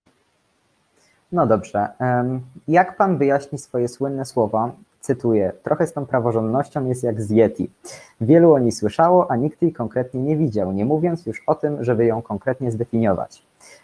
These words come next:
Otóż praworządność jest to po prostu przestrzeganie prawa, również przez organy władzy.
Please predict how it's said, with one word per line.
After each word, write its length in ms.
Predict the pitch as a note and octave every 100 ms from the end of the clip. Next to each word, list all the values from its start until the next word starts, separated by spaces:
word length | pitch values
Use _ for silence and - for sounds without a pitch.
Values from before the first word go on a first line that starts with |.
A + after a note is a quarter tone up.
| _
Otóż 280 | C#3 C3 C#3
praworządność 760 | - D3+ D3 C#3 C#3+ C#3 C#3+ D3
jest 160 | C#3
to 80 | C#3
po 100 | -
prostu 320 | - C#3 -
przestrzeganie 640 | - - - - C#3+ D3 D3+
prawa, 580 | C#3 G#2+ F#2 G2+ B2+ -
również 380 | B2+ C#3 C#3 C3+
przez 280 | - C3+ C#3+
organy 340 | C#3 D3 D3
władzy. 460 | C#3+ C#3 G2 F2